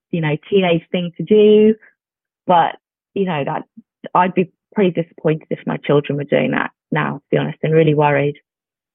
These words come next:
Um, so that sort of happened. And I think for me, my, my drinking didn't really start to escalate until my thirties because of some, you know, big traumatic events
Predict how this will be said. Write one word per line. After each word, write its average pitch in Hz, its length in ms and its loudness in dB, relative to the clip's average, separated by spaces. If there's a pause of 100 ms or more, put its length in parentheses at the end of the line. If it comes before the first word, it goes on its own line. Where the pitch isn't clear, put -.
Um, 190 440 0
so 247 140 2
that 285 220 0 (100)
sort 220 120 -6
of 214 60 -10
happened. 185 540 -8
And 214 240 2 (1080)
I 262 100 -4 (100)
think 370 280 0 (120)
for 302 100 0
me, 277 460 4 (400)
my, 240 400 2 (800)
my 226 180 0
drinking 247 360 0
didn't 196 220 0
really 190 300 2
start - 280 -4
to - 60 -10
escalate 151 580 -4
until 165 280 -4
my 147 260 -4
thirties 156 580 -2 (640)
because 185 380 0
of 165 100 2 (100)
some, 156 380 -2 (560)
you 185 140 2
know, 156 200 0
big 156 280 0 (1500)
traumatic 202 500 -2
events 165 360 -6